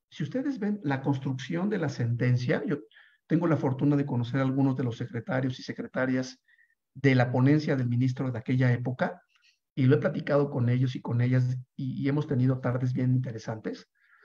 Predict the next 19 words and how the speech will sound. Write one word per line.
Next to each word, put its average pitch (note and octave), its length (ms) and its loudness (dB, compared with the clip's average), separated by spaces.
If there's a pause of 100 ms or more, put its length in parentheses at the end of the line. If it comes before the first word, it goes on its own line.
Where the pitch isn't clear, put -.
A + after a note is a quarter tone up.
(180)
La D3+ 140 6
pregunta F#3+ 360 6
era, F#3+ 260 4
"¿Cómo C4 420 4
entendemos D#3+ 580 -2
este E3 260 -8 (120)
problema D3 440 2
del C#3 180 -2
prohibicionismo C3 920 2
mexicano C3+ 720 0 (300)
sobre C3+ 300 2
el C3 80 -2
tema D3 220 6
de C#3 100 2
la B2+ 100 2
marihuana? A#2 720 0
¿Cómo G#3 240 4
le D3+ 100 2
hacemos?". - 680 -10